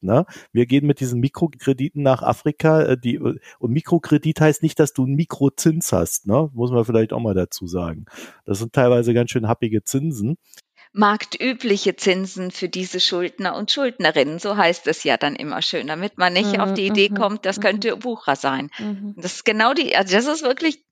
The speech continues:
Speaker 2: genau
Speaker 1: Ja.
Speaker 2: wie damals.
Speaker 1: Und dann holt man, versucht man quasi das noch in den Markt reinzuholen. Und da, da hätte ich schon die erste Kritik, ne? Also da würd ich schon mal drüber nachdenken, ist das denn der richtige Weg oder sollte man da nicht den Markt regulieren?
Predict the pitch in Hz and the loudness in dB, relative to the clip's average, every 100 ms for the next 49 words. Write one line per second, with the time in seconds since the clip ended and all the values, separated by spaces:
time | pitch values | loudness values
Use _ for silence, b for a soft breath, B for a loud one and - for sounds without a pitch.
0 | - 214 180 226 247 202 - 180 156 - | -2 -2 -2 -2 -2 0 0 0 -2 -2
1 | - - - _ _ 190 - 139 - 143 | -6 -12 -20 _ _ -12 -6 -2 2 2
2 | 151 156 196 - 165 160 - 139 160 254 | 4 4 4 2 -2 0 0 0 2 0
3 | - - 175 165 - 139 143 139 131 151 | -2 -2 0 0 2 4 4 0 0 2
4 | 180 - 151 147 147 147 135 131 127 135 | 2 -4 0 0 0 -4 -4 -2 -2 -4
5 | - - 98 101 - 101 95 B B 123 | -4 -4 -2 -2 -6 -6 -6 B B 0
6 | 131 147 B B - 131 170 156 - 175 | 2 2 B B 0 4 4 2 0 -2
7 | - - - 147 151 135 156 - - 147 | -2 -2 0 2 4 4 2 -2 -4 -4
8 | - 175 - - 113 156 120 123 131 151 | 0 0 0 0 2 2 2 2 4 2
9 | 160 151 - 151 143 - 135 131 131 151 | 0 -4 -2 -2 -2 0 2 2 2 0
10 | - 135 139 139 - - 123 - - 120 | 0 -2 -2 -4 -2 2 2 0 0 0
11 | 120 117 117 110 113 - - 107 110 107 | 0 2 2 2 -2 -4 -10 -8 -4 -4
12 | 120 208 214 170 123 120 120 117 120 117 | 0 2 2 2 2 4 4 2 0 0
13 | 117 117 113 117 - 120 135 147 - - | 2 2 2 0 -2 0 2 2 0 -2
14 | 107 104 98 92 90 85 | -2 0 0 0 0 -2